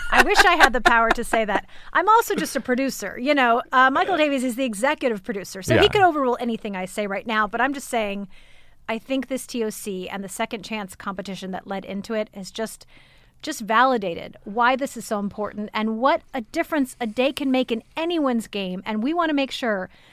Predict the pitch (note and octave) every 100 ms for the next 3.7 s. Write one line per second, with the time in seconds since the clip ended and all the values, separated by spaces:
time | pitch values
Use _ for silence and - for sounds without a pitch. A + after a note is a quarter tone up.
0 | _ - A#3+ - C#4+ F4+ - D4 C4+ B3+
1 | F#3 G#3+ F#3 A3 - F#4+ G4+ C#4 C#4 B3+
2 | A#3 G#3 G#3 G3+ F#3 F3+ F3 - - E4
3 | D4+ C#4 A#3 F#3+ G3+ F#3+ G3